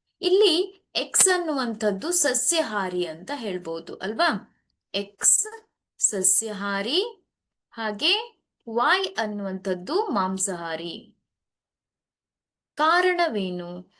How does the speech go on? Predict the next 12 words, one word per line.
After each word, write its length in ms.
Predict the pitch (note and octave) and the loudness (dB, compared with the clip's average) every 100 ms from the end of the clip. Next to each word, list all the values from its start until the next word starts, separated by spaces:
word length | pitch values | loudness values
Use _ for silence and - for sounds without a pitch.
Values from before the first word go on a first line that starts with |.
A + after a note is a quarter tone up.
| _ B3 | _ -6
ನಾವು 220 | C4+ C4+ | -4 -4
ಯಾವ 520 | A#3 A3 C4+ D#4+ D#4 | -2 2 2 0 -2
ಒಂದು 520 | D4+ D4 D4+ D4+ D4+ - - - - | -2 -2 -4 -2 -4 -8 -20 -16 -2
ಆಧಾರದ 540 | G#3 G#3+ A#3+ D4+ D#4 D4+ | 0 2 2 2 2 0
ಮೇಲೆ 280 | C4+ B3+ C4 | -2 -2 -4
ಇದನ್ನ 220 | B3 B3+ | -4 -4
ಸಸ್ಯಾಹಾರಿ 680 | B3+ A3 - A#3+ A3 G#3+ G#3+ | -2 0 0 0 -2 -4 -4
ಹಾಗೆ 240 | G3 G3 | -6 -6
ಮಾಂಸಾಹಾರಿ 600 | A3+ F3+ F#3 F#3 F3+ F3 | -4 -4 -2 -2 -4 -6
ಅಂತ 160 | E3+ G3+ | -8 -10
ಹೇಳ್ತಾ 380 | F#3+ D#3 - D#3 | -10 -10 -12 -14
ಇದ್ದೇವೆ? 380 | D#3+ D3+ D#3+ | -12 -10 -10